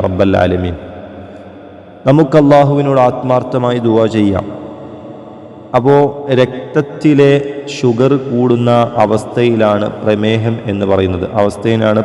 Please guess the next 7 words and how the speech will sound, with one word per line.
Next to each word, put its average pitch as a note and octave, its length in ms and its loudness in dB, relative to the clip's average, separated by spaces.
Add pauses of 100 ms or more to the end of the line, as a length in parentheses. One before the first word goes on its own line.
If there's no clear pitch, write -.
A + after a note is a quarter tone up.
പ്രമേഹം G#2+ 520 0
എന്ന് G#2+ 200 -2
പറയുന്നത്. G2 480 -4 (1040)
അത് C3+ 160 2
ഷുഗർ C#3+ 320 4 (120)
കുറഞ്ഞാലും C3+ 680 2
പ്രശ്നമാണ് C3 680 0